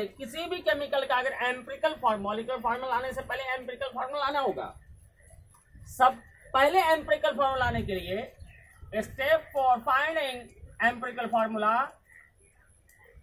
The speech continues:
step for finding empirical formula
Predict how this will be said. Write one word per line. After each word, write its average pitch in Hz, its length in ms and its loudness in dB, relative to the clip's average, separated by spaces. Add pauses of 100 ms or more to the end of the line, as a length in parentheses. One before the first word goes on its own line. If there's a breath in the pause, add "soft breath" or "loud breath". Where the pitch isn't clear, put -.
(2500)
step 269 500 -4
for 254 160 2
finding 269 440 0
empirical 277 520 -2
formula 226 420 4